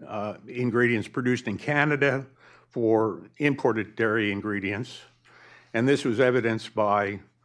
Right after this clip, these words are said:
um, the cutoff, um, of the sale of, uh, of U F milk, uh, produced in the U S. The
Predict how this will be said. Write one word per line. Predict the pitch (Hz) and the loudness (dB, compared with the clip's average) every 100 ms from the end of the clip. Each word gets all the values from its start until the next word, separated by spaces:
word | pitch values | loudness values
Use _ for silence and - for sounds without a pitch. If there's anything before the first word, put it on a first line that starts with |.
| - - - _ | -20 -20 -20 _
um, | 107 101 98 98 98 143 | -6 -6 -6 -8 -10 -6
the | 120 | -6
cutoff, | 113 139 123 113 107 - - | -2 0 2 4 4 0 -10
um, | - 104 101 101 98 92 151 175 - | -10 -4 -2 -2 -4 -8 -14 -16 -16
of | 117 101 98 - - 120 - | -12 -8 -8 -8 -18 -18 -8
the | 110 | -6
sale | 92 127 117 117 | -2 0 2 2
of, | 110 101 - | -2 -4 -8
uh, | - 107 95 123 | -10 -10 -10 -10
of | 113 | -6
U | 120 120 | 2 2
F | 120 - | 2 -2
milk, | 117 104 - - - - _ - - _ | 0 0 0 -10 -20 -20 _ -20 -20 _
uh, | 95 92 82 _ - | -8 -8 -12 _ -8
produced | 120 117 104 - | -4 -2 -2 -4
in | 101 | -4
the | |
U | 101 101 107 | -4 -2 2
S. | 135 107 - - - _ _ _ - - - - _ _ | 4 2 0 -10 -16 _ _ _ -20 -20 -20 -20 _ _
The | 131 131 127 - | 0 2 0 -4